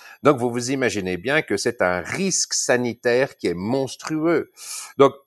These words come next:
<clears throat> sans des essais cliniques complets, vous prenez un risque qui est tel que, de toute façon, vous n'aurez pas le vaccin avant minimum douze mois à dater d'aujourd'hui.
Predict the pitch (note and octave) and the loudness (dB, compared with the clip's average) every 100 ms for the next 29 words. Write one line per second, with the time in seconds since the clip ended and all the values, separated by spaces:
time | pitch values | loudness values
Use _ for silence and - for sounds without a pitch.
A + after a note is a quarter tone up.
0 | _ _ F3 E3+ C3 - - F#3 F#3 D3+ | _ _ 0 0 0 0 4 4 6 4
1 | B2+ C3+ C#3+ C3 B2+ B2+ C3+ B2+ - E2 | 4 4 2 -2 -4 -4 0 0 -2 -6
2 | - _ - F3+ F3+ G#2+ F2+ - _ _ | -8 _ 2 4 4 2 2 -2 _ _
3 | _ B2 - - D#3 C#3+ B2 A#2+ D#3+ - | _ -4 0 0 2 2 2 4 2 2
4 | - - G#2 G2 - D3+ G3+ C3+ E2+ - | -6 -6 -4 -2 2 6 8 6 2 -2
5 | - _ C#3 C#3+ F3 F3 - A#2+ C3 G#3+ | -20 _ 6 8 8 6 2 0 0 0
6 | - D#3+ F#3+ D#3+ A#2+ B2 A2+ G#2+ B2 A#2+ | 0 0 0 0 2 0 2 2 2 4
7 | A#2 A2+ - E3 E3+ G#2 G#2 C3+ C3 A2+ | 2 2 0 0 2 2 2 0 -2 -2
8 | C#3 E3+ D3+ D3 D#3 G#2 F2+ C3+ E3+ C3+ | 0 2 2 0 0 -2 -6 -4 -4 -4
9 | A#2 A2 G#2 B2 - G2 F2 G2+ - B2+ | -2 0 2 2 2 -2 2 0 0 -2
10 | G2+ G2+ - C#3+ C#3+ F#3 F#3+ G#2+ | 0 0 0 -2 -2 -2 -2 -4